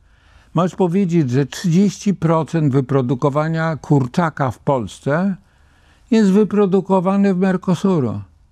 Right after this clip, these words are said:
To jest źródło bez importu soi i produktów sojowych, bo to jest sój, y, to się nazywa śród sojowy. To jest, y, tłoczona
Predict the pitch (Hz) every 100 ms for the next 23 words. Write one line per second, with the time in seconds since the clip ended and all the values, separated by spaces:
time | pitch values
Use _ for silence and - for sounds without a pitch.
0 | _ _ _ _ _ _ _ _ - 185
1 | 151 208 175 160 143 196 214 226 - -
2 | - _ _ _ _ _ _ _ - 180
3 | 165 180 190 185 - 180 165 - 156 147
4 | 147 156 151 156 165 139 151 123 - 139
5 | - 151 135 123 110 120 143 - - 156
6 | 147 135 123 127 98 135 131 110 - 151
7 | 135 - 107 95 90 95 - - - -
8 | 143 135 - 135 131 113 - 165 143 -
9 | 170 147 135 127 123